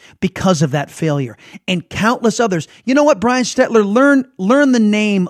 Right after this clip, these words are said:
of this group. It's called the Remembrance Project. The Remembrance Project has made its mission to make sure that Americans like you, Brian Stetler, don't forget the thousands of Americans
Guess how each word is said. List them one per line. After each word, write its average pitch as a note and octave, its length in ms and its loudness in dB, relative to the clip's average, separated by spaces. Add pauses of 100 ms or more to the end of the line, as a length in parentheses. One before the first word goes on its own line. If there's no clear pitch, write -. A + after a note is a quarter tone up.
of E3 120 -2
this D#3 220 -4
group. D#3+ 300 -2 (260)
It's - 180 -6
called G#3+ 360 -4
the F#3+ 80 -2
Remembrance E3+ 560 -2
Project. A2+ 640 -14 (1300)
The F#3+ 80 -2
Remembrance C4+ 440 0
Project G#3 540 -2 (340)
has F#3 260 -2
made G#3+ 400 -2
its F#3+ 200 -4
mission F3 480 -2 (220)
to - 140 -2
make G#3 240 0
sure A3 240 2
that F#3 120 0
Americans F3+ 600 0
like E3+ 260 -2
you, G3 200 0
Brian D#3 340 -2
Stetler, D3+ 480 -4 (300)
don't A3+ 280 0
forget F#3+ 380 -2
the F3 80 -8
thousands F#3+ 800 -2
of E3+ 80 0
Americans E3+ 680 0